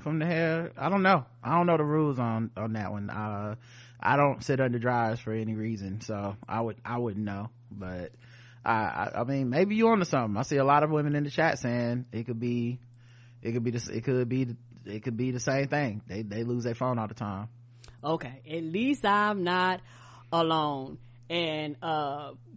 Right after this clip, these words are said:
Speaker 2: for those of you that wasn't on the premium show, I seen a bug, and, uh, I shot that bitch like a first person shooter game.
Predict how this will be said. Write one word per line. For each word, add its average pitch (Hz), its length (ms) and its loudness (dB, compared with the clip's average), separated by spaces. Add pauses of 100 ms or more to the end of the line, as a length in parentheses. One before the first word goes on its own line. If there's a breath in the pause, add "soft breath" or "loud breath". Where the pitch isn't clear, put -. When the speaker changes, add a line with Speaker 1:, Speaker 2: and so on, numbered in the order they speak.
(120)
Speaker 2:
for 202 100 2
those 233 220 6
of 202 60 -6
you 226 160 4
that 196 80 6
wasn't 185 240 4
on 180 100 4
the 170 60 -2
premium 226 360 2
show, 226 400 4
I 185 100 4
seen 208 220 2
a 160 40 2
bug, 226 580 6 (480 soft breath)
and, 170 1040 2
uh, 160 400 0
I 165 120 0
shot 208 180 0
that 208 120 0
bitch 202 180 2
like 185 120 0
a 165 60 -4
first 220 280 4
person 220 260 6
shooter 254 220 0
game. 254 500 6